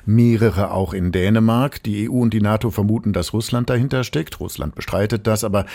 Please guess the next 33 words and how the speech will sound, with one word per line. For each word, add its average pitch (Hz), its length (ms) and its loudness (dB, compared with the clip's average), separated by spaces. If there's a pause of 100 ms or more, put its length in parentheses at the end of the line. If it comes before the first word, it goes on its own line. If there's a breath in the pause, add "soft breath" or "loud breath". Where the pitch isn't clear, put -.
(200 loud breath)
die 107 120 2
Handschrift 123 440 2
scheint 101 300 0
den 85 120 -2
Experten 95 420 -2
in 82 160 -2
Brüssel 98 340 -4
und 85 100 -4
in 85 100 -6
den 80 200 -2
Hauptstädten 92 480 -4
doch 98 260 -2
eindeutig. 104 680 0 (320 loud breath)
„Russland 107 500 2
will 104 120 2
uns 98 200 -2
testen“, 113 420 -4
heißt 80 280 -6
es - 100 -6
da. 78 160 -4
Und 107 160 -2
dann 147 120 2
geht 107 120 -2
es 90 80 -4
jetzt 104 160 -2
um 120 80 0
die 110 100 -4
Frage, 92 460 -2
wie 117 160 0
schützt - 320 -6
man 82 140 -4
sich 78 180 -8
davor? 71 440 -8